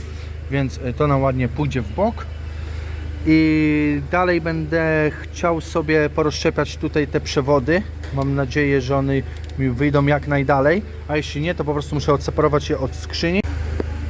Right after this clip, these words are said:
E, no i dobra, tutaj po wypięciu, e, linek i po odkręceniu ich dałem je tutaj, żeby, mm, nie były na mojej drodze. Potem wziąłem się za wysprzęglik, widzicie, wysprzęglik jest tutaj.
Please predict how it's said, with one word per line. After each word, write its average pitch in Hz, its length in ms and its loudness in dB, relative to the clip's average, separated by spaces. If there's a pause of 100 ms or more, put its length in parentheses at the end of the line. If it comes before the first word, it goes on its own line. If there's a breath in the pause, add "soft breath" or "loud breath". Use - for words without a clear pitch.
(100)
E, 139 200 4
no 202 100 4
i 277 60 2
dobra, 147 260 2
tutaj 185 300 2
po 165 400 2 (540)
wypięciu, 160 680 0 (240)
e, - 20 2
linek 190 520 2 (180)
i 151 120 -2
po 160 180 -2
odkręceniu 160 580 -2
ich 170 340 -2
dałem 147 320 2
je 131 80 0
tutaj, 190 400 2 (200)
żeby, 127 340 -4
mm, 127 760 -2
nie 135 80 2
były 139 180 4
na 135 80 2
mojej 123 240 2
drodze. 185 340 2 (440 loud breath)
Potem 156 240 2
wziąłem 147 260 0
się - 140 0
za 139 100 4
wysprzęglik, 165 560 0 (180)
widzicie, 135 460 0 (120)
wysprzęglik 139 440 -4
jest 120 160 -4
tutaj. 185 300 2